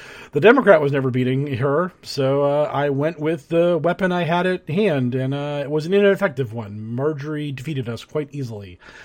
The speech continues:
It was unfortunate. Anyways, uh, without further ado, let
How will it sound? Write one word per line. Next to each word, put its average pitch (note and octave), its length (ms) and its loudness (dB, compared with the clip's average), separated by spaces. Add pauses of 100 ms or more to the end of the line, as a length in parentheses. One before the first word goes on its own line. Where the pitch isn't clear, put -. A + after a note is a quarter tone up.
(400)
It - 20 -16
was A2 140 -8
unfortunate. A2+ 540 -4 (840)
Anyways, F3+ 500 4
uh, E3 540 0 (460)
without D#3 340 0
further E3 400 -2
ado, G#3+ 580 -4
let F3 380 -4